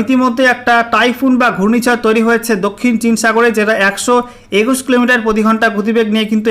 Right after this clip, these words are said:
এগোচ্ছে। এই মুহূর্তে দক্ষিণ চীন উপকূল ঘেঁষে এটা কিন্তু পশ্চিম দক্ষিণ পশ্চিম দিকে এগোচ্ছে এবং দেখতে পাচ্ছেন ইতিমধ্যে কিন্তু এই অঞ্চলটা জুড়ে প্রচণ্ড ভারী মেঘ এবং সেই সঙ্গে প্রচণ্ড ঝড় হচ্ছে, বৃষ্টিপাত হচ্ছে বিভিন্ন অঞ্চলগুলোই দক্ষিণ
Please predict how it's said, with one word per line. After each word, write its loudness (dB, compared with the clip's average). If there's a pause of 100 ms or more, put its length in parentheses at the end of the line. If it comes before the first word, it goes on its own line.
এগোচ্ছে। -2 (720)
এই 2
মুহূর্তে 2 (180)
দক্ষিণ 0
চীন 2 (140)
উপকূল -2 (100)
ঘেঁষে 0 (320)
এটা 0
কিন্তু 0 (120)
পশ্চিম 0 (140)
দক্ষিণ 0
পশ্চিম 0
দিকে 0
এগোচ্ছে -2 (540)
এবং 2 (420)
দেখতে -2
পাচ্ছেন 0 (100)
ইতিমধ্যে 0
কিন্তু 0 (200)
এই 4 (140)
অঞ্চলটা 2
জুড়ে 0 (420)
প্রচণ্ড 2 (180)
ভারী 0 (100)
মেঘ 0 (180)
এবং 2 (100)
সেই 2
সঙ্গে 0 (100)
প্রচণ্ড 2 (160)
ঝড় 2
হচ্ছে, -2 (140)
বৃষ্টিপাত -2 (100)
হচ্ছে -2 (400)
বিভিন্ন 2 (200)
অঞ্চলগুলোই 2 (100)
দক্ষিণ -2